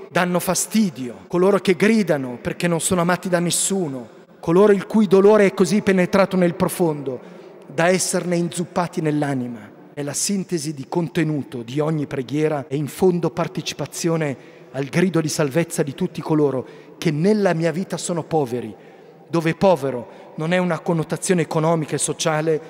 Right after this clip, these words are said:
solamente, ma è la condizione di chi non è amato e più di altri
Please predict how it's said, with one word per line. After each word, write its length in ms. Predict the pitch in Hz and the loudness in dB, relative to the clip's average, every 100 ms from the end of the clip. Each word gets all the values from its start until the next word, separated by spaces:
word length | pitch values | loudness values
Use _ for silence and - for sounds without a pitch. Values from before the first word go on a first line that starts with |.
| - | -16
solamente, 800 | - - 147 139 151 165 - 165 - - - - | -6 -2 -2 0 -2 -4 -6 -10 -12 -20 -20 -10
ma 100 | 143 | -4
è 60 | 151 | -4
la 120 | 147 | -2
condizione 600 | - 165 160 - 185 165 | -2 -2 -4 -2 0 0
di 120 | 151 | -4
chi 180 | - 170 | -8 -6
non 160 | 143 143 | -2 0
è 80 | 165 | 0
amato 540 | 135 135 113 - 123 - - - | -2 -6 -10 -12 -14 -14 -20 -14
e 80 | 131 | -8
più 180 | - 180 | 0 0
di 180 | 143 156 | 2 0
altri 540 | 113 113 - 117 101 | 0 -6 -10 -14 -16